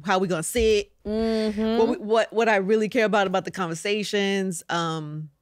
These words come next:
Speaker 1: but it, when the one thing it has been, it has been real th-, since
Speaker 2: Yes.
Speaker 1: the beginning.
Speaker 2: That's
Speaker 1: you
Speaker 2: the
Speaker 1: know?
Speaker 2: only thing that matters.
Speaker 1: It is, right?
Speaker 2: You could be anywhere.
Speaker 1: Mm-hmm.
Speaker 2: And you can have the largest platform in the world, but if you ain't talking about nothing real, you gonna miss the people.
Speaker 1: I know.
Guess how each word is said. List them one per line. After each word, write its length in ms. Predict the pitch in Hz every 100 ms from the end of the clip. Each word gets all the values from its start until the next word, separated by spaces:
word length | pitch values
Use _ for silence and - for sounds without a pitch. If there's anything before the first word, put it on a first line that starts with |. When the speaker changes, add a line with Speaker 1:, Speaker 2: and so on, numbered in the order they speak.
| _ -
Speaker 1:
but 140 | 185
it, 80 | 190
when 160 | 202 196
the 60 |
one 160 | 180 220
thing 160 | 220 214
it 80 |
has 160 | 220 190
been, 160 | 165 175
it 80 |
has 160 | 180 160
been 160 | 165 151
real 300 | 165 147 147
th-, 200 | - -
since 160 | 170 196
Speaker 2:
Yes. 180 | 208
Speaker 1:
the 60 | 214 165
beginning. 300 | 131 95 - _
Speaker 2:
That's 160 | 180 190
Speaker 1:
you 60 |
Speaker 2:
the 60 | 165
Speaker 1:
know? 80 | 208
Speaker 2:
only 160 | 208 226
thing 180 | 208
that 160 | 196 -
matters. 460 | 190 190 180 175 170
Speaker 1:
It 140 | 180
is, 200 | 175 165
right? 320 | 180 180 208 -
Speaker 2:
You 140 | 214
could 120 | 233 196
be 160 | 185
anywhere. 680 | 190 202 202 196 165 151 156 -
Speaker 1:
Mm-hmm. 380 | 165 151 156 156
Speaker 2:
And 240 | 185 175
you 80 | 214
can 80 | 226
have 200 | 214 190
the 100 | 190
largest 640 | 190 202 214 214 214 -
platform 580 | - 220 - - 214 202
in 80 | 196
the 80 | 190
world, 260 | 202 233
but 100 | 208
if 80 | 190
you 120 | 220
ain't 120 | 226
talking 160 | 220 220
about 120 | 202
nothing 300 | 202 208 202
real, 340 | 202 254 247 208
you 160 | 208
gonna 140 | 214 208
miss 160 | 214
the 100 | -
people. 480 | - 254 294 - 170 175
Speaker 1:
I 160 | 165
know. 320 | 165 165 147